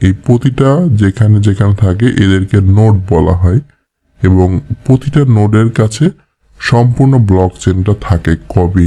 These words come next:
হিসেবে। আমরা ধরেন এখানে আমা-, আমার অ্যাকাউন্টে দশ ডলার আছে এবং এটা প্রতিটা কিন্তু হিসাবে আছে যে আমার অ্যাকাউন্টে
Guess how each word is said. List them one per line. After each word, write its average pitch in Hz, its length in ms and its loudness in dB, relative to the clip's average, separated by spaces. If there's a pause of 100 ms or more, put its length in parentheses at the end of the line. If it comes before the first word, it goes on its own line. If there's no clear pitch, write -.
হিসেবে। 82 320 -2 (640)
আমরা 135 200 2
ধরেন 131 280 2 (200)
এখানে 127 320 0 (180)
আমা-, 98 280 0 (180)
আমার 104 260 2
অ্যাকাউন্টে 95 560 0 (720)
দশ 90 120 2 (140)
ডলার 87 260 2 (120)
আছে - 220 -4 (800)
এবং 101 220 2 (200)
এটা 147 200 0
প্রতিটা 151 600 0 (140)
কিন্তু 151 240 2 (160)
হিসাবে 113 400 0 (380)
আছে 90 280 -4
যে 90 60 2 (120)
আমার 101 240 0
অ্যাকাউন্টে 104 380 0